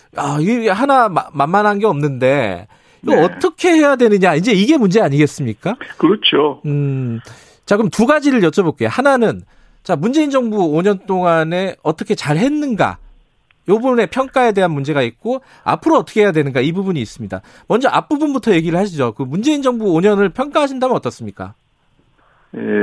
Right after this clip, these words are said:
Speaker 2: 그 사실 시험지에다가 답안지 써놓고 평가하기 쉬운데
Speaker 1: <laughs> 네.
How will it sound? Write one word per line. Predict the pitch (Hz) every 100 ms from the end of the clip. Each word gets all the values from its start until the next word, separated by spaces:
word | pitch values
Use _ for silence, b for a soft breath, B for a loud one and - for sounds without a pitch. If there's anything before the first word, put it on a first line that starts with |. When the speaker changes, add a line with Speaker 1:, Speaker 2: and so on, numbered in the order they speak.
| 104 101 - _ -
Speaker 2:
그 | 127 117
사실 | 127 120 147 143 107 - B B B B B - -
시험지에다가 | 175 190 165 151 131 120 131 123 107 - _
답안지 | - 117 143 147 -
써놓고 | 139 131 - -
평가하기 | - 160 156 131 120 -
쉬운데 | 160 131 135 117 85 - 196 -
Speaker 1:
<laughs> | 147 135 123 120
네. | 104